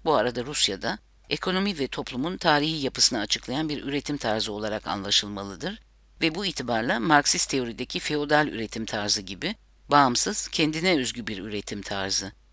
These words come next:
parantez içinde mode of production olarak benimsenmelidir.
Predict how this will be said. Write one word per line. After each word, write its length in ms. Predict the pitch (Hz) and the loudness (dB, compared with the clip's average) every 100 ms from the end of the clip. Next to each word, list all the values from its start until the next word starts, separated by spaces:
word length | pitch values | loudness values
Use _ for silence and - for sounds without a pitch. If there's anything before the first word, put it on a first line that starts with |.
| _ _ | _ _
parantez 360 | - 123 117 117 | 0 0 0 -4
içinde 260 | - 143 156 | -2 -2 -2
mode 300 | 135 131 131 | -2 -4 -6
of 120 | - | -8
production 640 | 123 120 110 - - 90 90 _ _ - | -8 -4 -4 -2 -4 -4 -12 _ _ -12
olarak 400 | 123 104 123 - | -6 -4 -4 -4
benimsenmelidir. 1000 | 143 120 - 113 104 98 87 80 90 - | -2 0 2 0 -2 -4 -8 -12 -14 -16